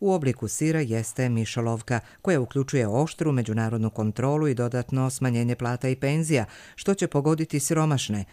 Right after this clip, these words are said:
objavila je ljevičarska koalicija Siriza.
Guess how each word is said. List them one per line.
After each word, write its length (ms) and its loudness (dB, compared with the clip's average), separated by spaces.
objavila 520 0
je 80 0
ljevičarska 640 -4
koalicija 720 -2
Siriza. 600 -2